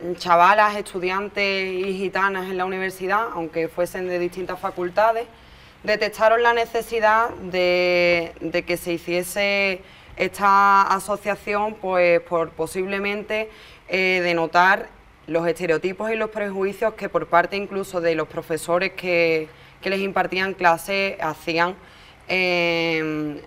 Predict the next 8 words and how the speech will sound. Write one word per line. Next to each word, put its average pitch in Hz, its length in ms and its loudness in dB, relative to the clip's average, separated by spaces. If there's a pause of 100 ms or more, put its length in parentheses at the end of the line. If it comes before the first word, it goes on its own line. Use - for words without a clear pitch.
(160)
eh, 143 480 -8
en, 143 640 -8
en 151 160 -4
esta, 156 800 0
en 156 160 -4
esas 160 220 0
clases, 262 440 0
¿no? 196 220 -2